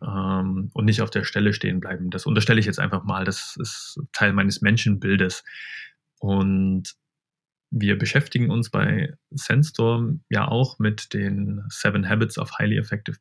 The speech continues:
People von Stephen Covey. Und da ist das zweite Habit, also die zweite Gewohnheit,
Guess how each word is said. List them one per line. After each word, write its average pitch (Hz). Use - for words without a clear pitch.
People 151
von 101
Stephen 98
Covey. 151
Und 107
da 95
ist -
das -
zweite 98
Habit, 101
also 98
die 92
zweite 104
Gewohnheit, 98